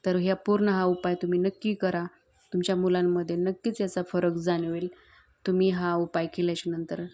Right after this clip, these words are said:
खरंच ख-, म्हणजे खूप चांगला उपाय आहे. वर्षातील शेवटची अमावस्या आहे, प्रत्येक आईने हा उपाय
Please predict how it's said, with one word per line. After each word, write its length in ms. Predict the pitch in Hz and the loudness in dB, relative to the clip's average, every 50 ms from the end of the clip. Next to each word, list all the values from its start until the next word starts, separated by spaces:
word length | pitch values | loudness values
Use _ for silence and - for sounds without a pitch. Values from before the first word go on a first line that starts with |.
| - _ - | -12 _ -6
खरंच 380 | - 196 202 208 196 - - - | -2 2 2 2 2 0 -2 -4
ख-, 60 | - | -4
म्हणजे 480 | 180 175 175 175 175 175 170 170 175 175 - - _ _ _ _ - | -2 0 2 2 2 2 2 0 -2 -4 -4 -8 _ _ _ _ 0
खूप 260 | - 240 233 240 - | 0 0 0 0 -2
चांगला 280 | - 202 190 190 185 180 | -2 0 0 0 0 0
उपाय 300 | 180 175 175 180 175 170 | -2 -2 -2 -2 -4 -4
आहे. 220 | 170 165 165 160 170 - - - _ _ - | -4 -6 -8 -10 -12 -14 -20 -20 _ _ 0
वर्षातील 440 | 190 185 180 - 208 196 - 185 180 | 0 0 2 0 -2 -2 0 -2 -2
शेवटची 500 | - - 208 190 185 196 185 - - 208 | 0 2 2 2 4 2 0 0 0 0
अमावस्या 440 | 196 190 180 175 170 170 - 175 170 | 0 2 2 0 0 0 -2 -4 -4
आहे, 140 | 165 165 165 | -4 -6 -6
प्रत्येक 580 | - - 226 226 - - _ - 262 247 - | -2 -2 -2 -4 -4 -4 _ 2 2 2 2
आईने 300 | 214 196 190 180 180 180 | 2 2 4 4 4 2
हा 180 | 180 180 180 185 | 2 2 0 0
उपाय 380 | 185 180 175 - - 170 175 | 0 -2 -2 -2 -2 -2 -2